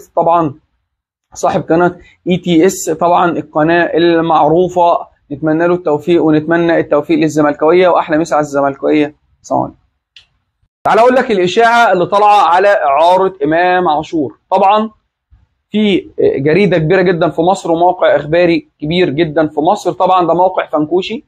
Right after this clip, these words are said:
الكلام ده ملوش اي اساس من الصحه. طلع بقى وقال ايه في ديالوج الحوار او في الحوار قال ايه او في الرس او في المقال قال ايه؟ قال لك كابتن حسن حمدي غضبان من كابتن محمود الخطيب ومن حسام غالي ان امام عاشور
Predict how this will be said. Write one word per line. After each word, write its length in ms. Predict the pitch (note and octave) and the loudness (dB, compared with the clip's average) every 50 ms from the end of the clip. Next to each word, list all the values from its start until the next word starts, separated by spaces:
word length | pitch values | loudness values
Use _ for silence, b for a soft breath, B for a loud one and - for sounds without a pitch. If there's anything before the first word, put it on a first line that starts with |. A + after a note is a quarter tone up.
| _ _ _ _ | _ _ _ _
الكلام 260 | - E3 F3 F3+ F3 | -2 0 0 2 2
ده 80 | E3+ | 2
ملوش 280 | E3+ F3 F3+ F#3 F#3 - | 2 2 0 0 0 0
اي 120 | E3 E3+ | 2 2
اساس 240 | E3 E3 F3 E3+ E3+ | 2 0 -2 -4 -4
من 60 | D#3+ | -4
الصحه. 480 | D3+ D3 - - F3 - - G#3 G#3+ - B B B B B B _ _ | -6 -6 -4 -6 -6 -2 0 -2 -2 -2 B B B B B B _ _
طلع 200 | A3 A#3 A3 G#3+ | 0 2 2 2
بقى 200 | G3 A3+ G#3+ G#3+ | 2 2 2 2
وقال 200 | G3 G#3 G#3+ G#3 | 2 2 0 2
ايه 220 | - G#3+ A3 G#3+ | 0 0 0 -2
في 160 | G#3 - G3 | -4 -4 -4
ديالوج 380 | E3 E3 F#3 F#3 G3 G3+ G3+ G3 | -2 0 0 2 2 2 0 0
الحوار 460 | G3+ F#3+ - F3+ F3 F3+ F#3+ F#3 - | -2 -2 -2 -2 0 0 2 2 2
او 140 | D#3 E3+ D3+ | 0 0 -2
في 80 | D#3 | -2
الحوار 340 | F3+ E3 - F3 F#3 G3+ G3 - | -6 -4 -2 0 0 0 0 0
قال 260 | - F3+ F3+ D#3 - | 0 -2 -2 -2 -2
ايه 180 | D#3 E3+ E3 | -4 -2 -2
او 180 | - - - E3 | 0 0 -2 -2
في 100 | - - | -2 -2
الرس 380 | F3+ E3 F3+ F3 D#3+ - - b b b b b | -2 0 0 -2 -4 -8 -18 b b b b b
او 80 | E3 F3 | -4 -2
في 100 | F3+ F#3 | 0 0
المقال 420 | F3+ F3+ F3 F3+ G3 G3 F#3 F#3 | 0 0 0 0 0 0 0 0
قال 180 | - E3 E3 - | -2 -2 -2 -2
ايه؟ 200 | - D3+ C#3+ D3+ - _ _ _ _ _ - | -2 -4 -4 -4 -10 _ _ _ _ _ -2
قال 140 | G3+ G#3+ A3 | 0 2 2
لك 260 | A#3+ A#3 A#3 - _ _ _ - | 0 -2 -4 -12 _ _ _ -4
كابتن 260 | F#3 F#3 F#3 F3+ F3+ | -4 -4 -2 -4 -4
حسن 300 | F#3+ G3 G3 G#3 G3 F#3+ | -4 -2 -2 -2 -4 -2
حمدي 320 | - G3 G#3+ G#3+ A#3 G#4+ - | -2 -2 0 0 0 0 0
غضبان 360 | D#3+ F3 D#3 C#3+ F3+ F#3 F#3 | 0 -2 0 0 0 0 0
من 100 | F3+ F3 | 0 0
كابتن 280 | F#3 F#3 F3+ - F3+ | -2 -2 -4 -2 -4
محمود 300 | D#3+ D#3 - F3+ F3+ F3+ | -4 -4 -2 -2 -2 -2
الخطيب 340 | F3 D#3+ F3 E3 - F3+ D#3+ | -2 -2 -4 -4 -2 -2 -2
ومن 140 | D3+ D#3+ D#3+ | -2 -4 -6
حسام 360 | - E3 - F#3+ F#3+ F3+ F3 | -8 -8 -4 -2 -2 0 0
غالي 240 | G3+ G#3+ A3+ F4 - _ _ _ _ _ _ _ _ - | 0 0 0 -2 -6 _ _ _ _ _ _ _ _ 0
ان 240 | F3+ G3 G3 F#3 - | 2 2 2 2 2
امام 220 | E3+ F#3 F#3 F#3 | 2 0 2 2
عاشور 500 | F3+ F3 E3 D#3+ - F#3 F3 E3+ - - | 2 0 0 -2 -2 0 0 0 -2 -4